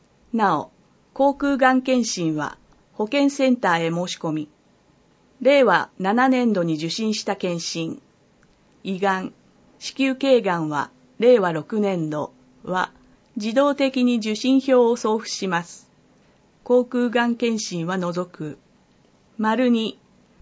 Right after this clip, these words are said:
市から郵送される受診票等に必要事項を記入。丸三、検診当日、受診票等を会場に持参し受診。丸四、受診後、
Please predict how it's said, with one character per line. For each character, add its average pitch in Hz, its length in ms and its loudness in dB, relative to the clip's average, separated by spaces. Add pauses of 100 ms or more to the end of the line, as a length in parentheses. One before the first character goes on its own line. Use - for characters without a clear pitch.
市 - 180 -4
か 269 140 2
ら 196 80 2
郵 220 260 0
送 233 220 0
さ 226 180 -4
れ 214 140 -2
る 202 80 -2
受 190 180 -2
診 254 260 2
票 240 260 0
等 233 260 0
に 156 140 -4
必 - 280 -6
要 262 240 4
事 247 140 -2
項 240 240 4
を 175 80 0
記 170 240 -8
入。 170 400 -4 (840)
丸 240 260 -2
三、 214 340 -4 (600)
検 269 200 2
診 262 280 2
当 240 240 2
日、 214 440 -6 (360)
受 214 140 -4
診 269 280 2
票 254 340 2
等 233 400 0 (220)
を 208 200 0 (440)
会 240 240 0
場 247 220 2
に 233 120 2
持 202 140 -6
参 220 260 -4
し 214 180 -8
受 175 180 -4
診。 165 360 -6 (1080)
丸 233 340 -2
四、 214 300 0 (500)
受 226 160 -4
診 262 320 2
後、 226 300 -2